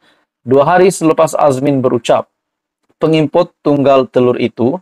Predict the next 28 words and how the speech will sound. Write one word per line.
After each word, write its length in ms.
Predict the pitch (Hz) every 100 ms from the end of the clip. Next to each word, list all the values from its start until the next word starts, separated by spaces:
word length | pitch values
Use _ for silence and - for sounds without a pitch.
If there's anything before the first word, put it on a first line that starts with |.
| _ -
J 440 | 123 151 165 143
N 240 | 139 131 131
E 280 | 147 139 147 _
Advance 520 | 139 120 123 123 -
Tech, 360 | - 113 - - _ _ _ _ _ _
menafikan 560 | 147 165 151 147 151 127
ia 240 | 143 135 131
memperoleh 680 | 127 110 - 127 120 165 - -
kontrak 400 | 139 131 147 143
melalui 360 | 139 135 131 139
rundingan 480 | 135 127 127 127 123
terus 360 | 113 123 160 -
dan 240 | 143 156 156
mengancam 800 | 143 139 139 139 - 123 - - _ - - _ -
untuk 320 | 196 220 220
menyaman 640 | 185 175 170 165 165 151 135
jika 400 | 131 160 175 151
Azmin 480 | 143 113 127 139 139
tidak 320 | - 127 139
membuat 400 | 139 131 127 127
kenyataan 600 | - 127 110 - 127 123
pembetulan 760 | 107 120 117 107 120 120 147 143
dalam 360 | 135 127 127 123
masa 520 | 120 - - 135 117
tujuh 240 | 117 113 107
puluh 200 | 117 110
dua 120 | 110
jam. 320 | 107 101 87